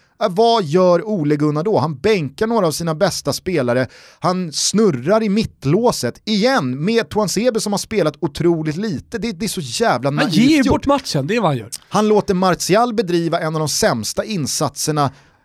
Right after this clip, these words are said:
Speaker 1: någonsin jag fan har sett i det här läget, men låter honom vara kvar. Han sätter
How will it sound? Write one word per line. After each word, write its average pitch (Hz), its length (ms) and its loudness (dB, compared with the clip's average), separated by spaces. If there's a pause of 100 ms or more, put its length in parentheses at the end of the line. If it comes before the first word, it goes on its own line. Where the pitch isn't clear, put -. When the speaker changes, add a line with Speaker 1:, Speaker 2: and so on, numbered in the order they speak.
Speaker 1:
någonsin 165 920 -2 (360)
jag 165 240 0
fan 185 140 -2
har 147 60 -2
sett - 600 -4 (380)
i 202 120 0
det 175 80 4
här 156 100 0
läget, 110 500 -2 (460)
men 240 200 0
låter 226 220 2
honom 185 300 0
vara 185 180 2
kvar. 226 400 -2
Han 190 160 -4
sätter 214 300 -2